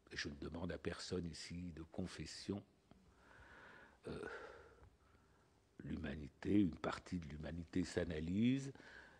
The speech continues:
et elle s'analyse aussi pour ceux qui ne s'analysent pas, parce qu'ils parlent des autres,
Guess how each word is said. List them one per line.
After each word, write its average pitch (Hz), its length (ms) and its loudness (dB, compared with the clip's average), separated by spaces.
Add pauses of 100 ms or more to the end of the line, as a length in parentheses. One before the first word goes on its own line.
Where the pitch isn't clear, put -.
et 98 100 2
elle 90 120 8
s'analyse 110 520 10
aussi 107 380 10
pour 101 240 4
ceux 113 180 8
qui 107 140 4
ne 90 60 4
s'analysent 90 560 6
pas, 123 240 12
parce - 320 -4
qu'ils - 720 2
parlent 78 320 4
des 101 220 6
autres, - 320 6